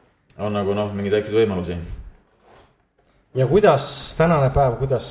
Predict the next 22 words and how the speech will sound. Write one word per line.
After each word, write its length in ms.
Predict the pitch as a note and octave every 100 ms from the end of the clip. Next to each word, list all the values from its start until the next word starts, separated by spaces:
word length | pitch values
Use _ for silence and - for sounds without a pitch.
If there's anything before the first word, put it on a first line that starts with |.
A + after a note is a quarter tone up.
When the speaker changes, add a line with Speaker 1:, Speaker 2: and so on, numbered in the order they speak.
| -
Speaker 2:
see 420 | A#2+ A#2 A#2+ A#2+ - - -
objekt 380 | C3 C#3+ - - - - - _ F3 C3+
ennast, 480 | A#2+ A#2 - - B2
äh, 380 | A2+ A2 A2+ A#2
tasub? 320 | C#3+ C3 - - -
On 80 | A#2
see 140 | B2+
hea? 160 | C#3 B2+ - - - - _ - - - - - -
Speaker 1:
Noh, 220 | A3 - - - -
tasuvus, 460 | D#3+ F3+ E3+ E3+ - - F3+
äh, 220 | F3 E3+ E3+
on 80 | D#3+
siuke, 300 | D#3+ F3+ E3 D#3+ C3+ - - - _ _ _ _ _ - - -
ma 140 | D#3
just 240 | - - D#3+
mingi 240 | D#3+ C#3 C#3
päev 160 | B2+
arvutasin, 480 | C3 A#2+ F#2+ F#2+ G#2
vaatasin, 460 | G#2+ G#2 F#2 G#2 G2
et, 180 | - G#2+
et, 380 | G#2 - - G#2+
äh, 600 | G2+ G2+ G2+ G2 G2